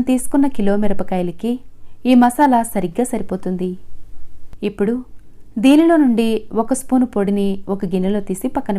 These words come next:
పెట్టుకోవాలి. తర్వాత ప్లేట్లో గ్రైండ్ చేసి పెట్టుకున్న ఈ పొడి వేసి ఒక స్పూను ఉప్పు, ఒక పెద్ద సైజు నిమ్మకాయని గింజలు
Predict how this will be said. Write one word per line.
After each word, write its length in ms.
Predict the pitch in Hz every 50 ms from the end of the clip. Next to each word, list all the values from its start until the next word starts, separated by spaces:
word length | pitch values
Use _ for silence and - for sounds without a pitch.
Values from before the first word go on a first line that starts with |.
| 196 185
పెట్టుకోవాలి. 560 | 185 - - - 180 175 180 180 175 180 180 185 - - - - - - - - - - - - - - - -
తర్వాత 320 | 262 269 269 285 285 285 302 294 -
ప్లేట్లో 460 | 214 196 196 196 196 - 185 190 220 254 - - - - - - - - - -
గ్రైండ్ 260 | 240 240 269 294 302 330
చేసి 140 | 330 302 - -
పెట్టుకున్న 340 | 269 254 - - 254 247 247 240 233
ఈ 40 | 220 - -
పొడి 200 | 185 180 185 180
వేసి 320 | 180 180 - - - 226 240 - - - - - - - - - - - - - - - 240
ఒక 100 | 233 - 311 -
స్పూను 240 | - - 302 294 277 196 180
ఉప్పు, 240 | 185 - - - 226 247 262 - - - - - -
ఒక 100 | 269 - - - 262
పెద్ద 160 | 233 214 269 269
సైజు 240 | 311 311 302 302 302 262 226
నిమ్మకాయని 560 | 208 202 196 - 214 208 202 196 196 196 196 190 - - - 170 214
గింజలు 340 | 208 202 196 226 220 220